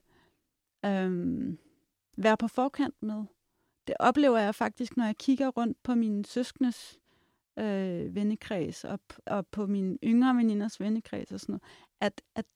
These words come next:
det er slet ikke på bordet, for det er slet ikke relevant. Fordi vi er i gang med at gøre op med,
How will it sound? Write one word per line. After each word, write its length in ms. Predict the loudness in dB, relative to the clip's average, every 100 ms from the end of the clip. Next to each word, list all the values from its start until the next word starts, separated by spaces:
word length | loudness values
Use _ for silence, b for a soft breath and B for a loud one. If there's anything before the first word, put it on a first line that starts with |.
| _ 0
det 80 |
er 40 | 0
slet 260 | 0 0
ikke 120 | 0 -4
på 120 | -4
bordet, 420 | -2 -4 -4 -6 _
for 100 | -6
det 60 | -6
er 40 | -4
slet 140 | -6
ikke 160 | -6 -6
relevant. 500 | -4 -6 -8 -12 -20 _ _ _ 2
Fordi 180 | 4
vi 160 | 4 4
er 160 | 6 6
i 80 |
gang 260 | 4 0 0
med 120 | 0
at 140 | 0 -2
gøre 160 | -2 -2
op 160 | -6 -4 0
med, 240 | 0